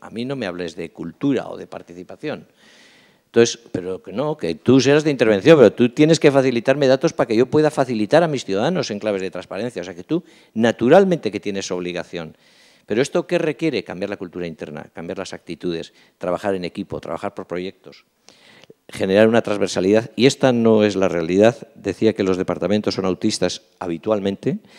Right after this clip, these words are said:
Tenemos muchos jefes de departamento y pocos líderes, jefes de departamento que vienen de otros tiempos, no se les pidió competencias ni capacidades de liderazgo ni de impulso y gestión de equipos. Y claro,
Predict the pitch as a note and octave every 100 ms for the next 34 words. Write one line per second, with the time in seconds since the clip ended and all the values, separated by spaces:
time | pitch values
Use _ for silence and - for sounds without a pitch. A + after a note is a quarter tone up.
0 | - - - _ - A2 C3 A2 G#2 -
1 | F#2+ A#2 A#2 F#2 F2 - - F2 - E2+
2 | F#2 G2+ F2 E2 G2 E2+ F2 G2 G#2 C3
3 | - - F#2 F2 E2+ E2+ F#2 G#2+ G2+ E2+
4 | F2+ F#2+ F#2+ G2+ F#2 - B2+ C#3 C#3 G2
5 | - F2+ E2+ - F2 G2 C3+ - - -
6 | - _ _ - - F#2 B2+ C3 G2 F2+
7 | F2 E2+ E2+ F#2+ A2 G#2+ F2+ F2 C3 A#2+
8 | F#2 F2 F2 F2+ G2 - A2 G2 - E2+
9 | G2+ G2+ G2+ - A2 C#3 - _ - -
10 | - _ - - A2 F#2+